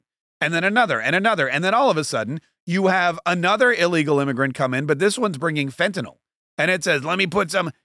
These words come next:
here, kids, put some of this in your, in your bate, bate, chocolate. It's gonna be good." And they start dropping fentanyl in your kids' drinks. And then another one comes in with more drugs, and another one comes in,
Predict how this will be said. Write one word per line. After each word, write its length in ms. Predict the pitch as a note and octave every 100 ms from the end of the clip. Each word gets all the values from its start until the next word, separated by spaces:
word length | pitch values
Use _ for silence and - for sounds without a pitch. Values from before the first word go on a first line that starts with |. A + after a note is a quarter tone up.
| -
here, 160 | G#3
kids, 260 | F3+ F3 D#3
put 220 | A3 G#3+
some 160 | G#3+ G#3
of 60 |
this 220 | G#3+ G#3
in 100 | G3
your, 160 | F#3 F3
in 260 | D#3 E3 E3+
your 120 | E3+
bate, 360 | F3 F#3+ -
bate, 340 | E3+ F#3+ F#3 D#3+
chocolate. 540 | F3+ F3 F3+ F#3 G3
It's 280 | F3+ C#3 A#2+
gonna 200 | B2+ C3+
be 140 | D#3
good." 500 | D#3 G3+ G3 F3+ E3+ - _ -
And 160 | D#3+
they 80 | F3+
start 260 | F3+ F#3 D#3+
dropping 380 | D3 D3+ F#3 D#3+
fentanyl 460 | A#3 B3+ D3 D3
in 60 | C#3+
your 140 | C#3+
kids' 280 | C#3 C3 B2
drinks. 400 | B3+ A#3+ - - _ _ -
And 180 | F3+
then 100 | G3
another 300 | F#3+ F3 D4+
one 140 | F4 F#3
comes 260 | D#3+ C3+
in 180 | B2+ C#3+
with 140 | D3 C#3
more 240 | F3+ B3
drugs, 360 | B2+ A2+ F#2+ G#2
and 80 |
another 240 | C#3+ F3 B3
one 160 | A#3+
comes 280 | E3 C#3 A#2
in, 200 | A2 C3